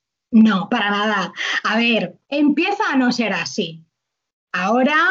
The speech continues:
desde de un tiempo a esta parte, yo pienso que en los últimos, ah, a lo mejor más tiempo, pero de-, desde que yo soy consciente, a lo mejor cinco, seis, siete años,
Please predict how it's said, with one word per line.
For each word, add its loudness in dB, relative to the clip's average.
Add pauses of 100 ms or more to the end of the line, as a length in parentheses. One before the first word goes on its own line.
(140)
desde 0
de 0
un 6
tiempo 2
a 0
esta -4
parte, -2
yo 4
pienso 2
que 0
en 4
los 2
últimos, 2
ah, -10
a -20
lo -20
mejor 2
más 2
tiempo, 2
pero -4
de-, 0
desde 0
que 0
yo 2
soy 4
consciente, 2
a 2
lo 2
mejor 2
cinco, 2
seis, 0
siete 0
años, 2